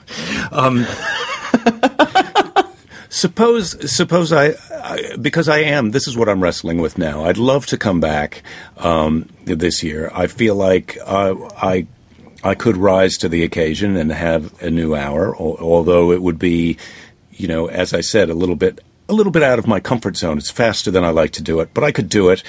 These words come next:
I mean, and, uh, and I could be down there, and, and I'd love to be down there.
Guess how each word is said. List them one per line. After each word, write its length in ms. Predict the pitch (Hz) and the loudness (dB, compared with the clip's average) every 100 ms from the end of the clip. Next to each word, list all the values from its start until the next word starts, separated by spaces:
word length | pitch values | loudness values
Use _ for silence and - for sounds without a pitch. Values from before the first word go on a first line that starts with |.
| - - - - | -18 -20 -12 -4
I 100 | 90 | 0
mean, 720 | 90 87 87 85 - 101 - - | 2 0 -2 -6 -12 -14 -6 -2
and, 480 | 92 87 85 78 90 | 0 0 -2 -2 2
uh, 320 | 85 85 87 | 4 4 0
and 140 | - 92 | -2 -2
I 100 | 90 | -2
could 160 | 95 | -2
be 100 | 85 | -4
down 280 | 82 85 85 | -2 0 0
there, 240 | 87 95 90 | 2 2 2
and, 220 | 82 85 | -2 -4
and 160 | 85 | -4
I'd 180 | 85 82 | -2 -2
love 300 | 87 101 101 | 0 0 0
to 100 | - | -4
be 140 | 82 78 | -4 0
down 300 | 80 76 76 | 0 0 0
there. 220 | 82 | 0